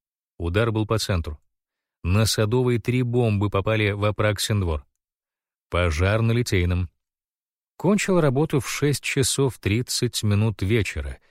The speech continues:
Иду пешком через город на Каляево.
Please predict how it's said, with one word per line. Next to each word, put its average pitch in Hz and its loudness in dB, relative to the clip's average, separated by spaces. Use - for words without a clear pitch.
Иду 120 -2
пешком 175 0
через 107 -2
город 180 -2
на 87 -4
Каляево. 90 -4